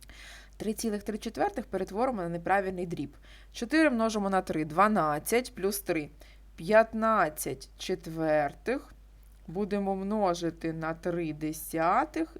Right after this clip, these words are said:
ігрек дорівнює. Далі, що у мене буде з ці-, з цієї сторони, да, з правої? Вісім множимо на один, вісім плюс один, дев'ять восьмих. Будемо множити на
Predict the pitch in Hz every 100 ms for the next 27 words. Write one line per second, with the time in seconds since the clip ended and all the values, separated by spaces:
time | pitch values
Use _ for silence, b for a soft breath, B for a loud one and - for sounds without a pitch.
0 | - 165 151 - 156 - - - - -
1 | 185 202 208 147 147 165 254 - B B
2 | B B - 170 208 170 147 - 214 240
3 | 220 190 175 175 190 - - - - 202
4 | - - 190 170 170 - 165 160 151 170
5 | 226 - 185 160 147 143 - - B B
6 | B B - 165 226 220 190 185 175 180
7 | 180 180 170 165 165 165 165 165 226 339
8 | 247 208 170 185 - 175 170 156 147 143
9 | - 190 196 185 160 151 160 147 117 -
10 | 156 156 156 151 151 - 185 214 320 -
11 | B B B B - 165 214 185 180 185
12 | 165 175 190 220 254 247 226 190 190 190
13 | 160